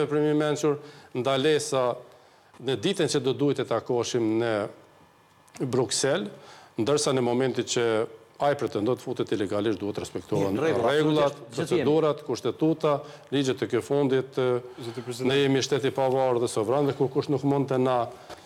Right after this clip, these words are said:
Speaker 1: sfidon, pastaj janë çështje procedurale, teknike,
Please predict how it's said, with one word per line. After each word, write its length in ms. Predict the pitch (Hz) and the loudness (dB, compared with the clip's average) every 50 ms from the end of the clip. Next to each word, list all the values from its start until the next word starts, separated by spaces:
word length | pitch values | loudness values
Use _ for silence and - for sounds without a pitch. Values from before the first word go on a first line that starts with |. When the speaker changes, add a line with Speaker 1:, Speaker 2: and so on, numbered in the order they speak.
| - - | -18 -10
Speaker 1:
sfidon, 480 | - - - 143 135 113 123 180 226 - | -8 -6 -2 0 0 2 2 0 0 0
pastaj 380 | - 247 - - 196 185 156 143 | 0 -2 0 2 2 2 4 4
janë 220 | 165 185 156 - | 2 2 0 0
çështje 260 | - 170 151 - 160 | 0 0 0 0 0
procedurale, 720 | 143 139 147 143 156 135 131 127 131 135 147 143 135 143 139 139 143 | 0 0 -2 0 0 0 2 2 2 4 2 2 2 0 0 0 0
teknike, 640 | 151 147 147 - 123 120 131 143 135 135 139 123 | 0 0 0 2 0 2 2 2 0 0 0 0